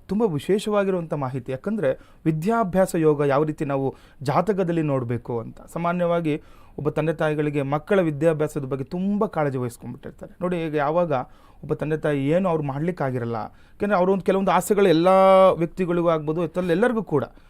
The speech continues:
ಒಂದೊಂದು ಆಸೆಗಳಿರುತ್ತೆ. ನಾನೇನೋ ಒಬ್ಬ ಪೊಲೀಸ್ ಆಗ್ಬೇಕು ಅನ್ಕೊಂಡಿರ್ತಾನೆ, ಅಥವಾ ಇನ್ನೊಬ್ಬರ ಡಾಕ್ಟರ್ಸ್ ಆಗ್ಬೇಕು ಅನ್ಕೊಂಡು, ಯಾವ್ದೋ ಇಂಜಿನಿಯರ್ ಆಗ್ಬೇಕು ಅನ್ಕೊಂಡಿರ್ತಾರೆ, ಅಥವಾ ಏನೋ ಒಂದು ಅವ್ರಿಗೊಂದು ಮನಸ್ಸಲ್ಲಿ ಆಸೆಗಳಿರುತ್ತೆ. ಕೆಲವೊಂದು ಕಾರಣಾಂತರಗಳಿಂದ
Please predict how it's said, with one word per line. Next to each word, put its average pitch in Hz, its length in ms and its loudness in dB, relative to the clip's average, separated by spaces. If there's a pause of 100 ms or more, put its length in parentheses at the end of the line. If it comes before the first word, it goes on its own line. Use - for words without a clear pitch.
(220)
ಒಂದೊಂದು 190 220 2
ಆಸೆಗಳಿರುತ್ತೆ. 170 640 2
ನಾನೇನೋ 156 320 -2
ಒಬ್ಬ 147 180 0
ಪೊಲೀಸ್ 147 320 2
ಆಗ್ಬೇಕು 131 300 -2
ಅನ್ಕೊಂಡಿರ್ತಾನೆ, 120 540 -10 (520)
ಅಥವಾ 165 160 -2
ಇನ್ನೊಬ್ಬರ 156 300 0
ಡಾಕ್ಟರ್ಸ್ 143 460 -2
ಆಗ್ಬೇಕು 123 340 -6
ಅನ್ಕೊಂಡು, 123 260 -8
ಯಾವ್ದೋ 156 160 -2
ಇಂಜಿನಿಯರ್ 151 360 -2
ಆಗ್ಬೇಕು 123 300 -4
ಅನ್ಕೊಂಡಿರ್ತಾರೆ, 120 540 -10
ಅಥವಾ 202 160 -8
ಏನೋ 269 260 2
ಒಂದು 139 220 -2 (340)
ಅವ್ರಿಗೊಂದು 180 340 0
ಮನಸ್ಸಲ್ಲಿ 202 340 4
ಆಸೆಗಳಿರುತ್ತೆ. 170 600 0 (340)
ಕೆಲವೊಂದು 247 340 4
ಕಾರಣಾಂತರಗಳಿಂದ 190 1300 0